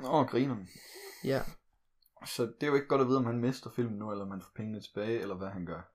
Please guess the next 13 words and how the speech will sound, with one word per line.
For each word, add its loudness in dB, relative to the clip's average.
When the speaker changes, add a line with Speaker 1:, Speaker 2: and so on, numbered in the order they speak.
Speaker 1:
Det 2
er 8
Speaker 2:
Nå, 10
Speaker 1:
lidt 4
spændende 4
Speaker 2:
ja. 8
Speaker 1:
at 0
følge -4
med -6
i -10
lige -6
nu. -10
Speaker 2:
Ja, -2